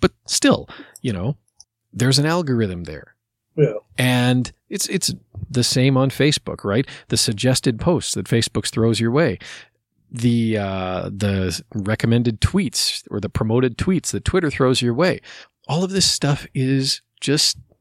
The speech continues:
Speaker 1: algorithms running in the background, and it's based on what you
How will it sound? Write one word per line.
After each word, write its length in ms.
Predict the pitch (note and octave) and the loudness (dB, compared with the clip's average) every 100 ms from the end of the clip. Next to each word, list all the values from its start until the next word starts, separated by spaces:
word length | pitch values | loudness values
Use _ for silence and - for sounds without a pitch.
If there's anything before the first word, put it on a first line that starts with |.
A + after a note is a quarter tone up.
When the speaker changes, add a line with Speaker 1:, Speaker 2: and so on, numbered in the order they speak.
| _ G#2+ | _ -2
Speaker 1:
algorithms 640 | D#3 F3+ A#2+ F2+ D#2 F2+ | 0 2 2 2 -2 -2
running 260 | F#2 A2+ | 0 0
in 100 | A2+ | 2
the 80 | A#2 | 2
background, 640 | G#2+ A2+ C#3 - - - - - - - | 2 2 2 -2 -6 -10 -18 -20 -20 -4
and 140 | A#2 | -2
it's 160 | G#2 G#2+ | 0 0
based 360 | G#2 A2 - | 0 2 2
on 180 | G2 F#2+ | 0 0
what 280 | F2+ F#2+ - | 0 -2 -2
you 640 | G2 G2 F#2+ F#2 F2 E2+ | 0 2 2 0 -2 -4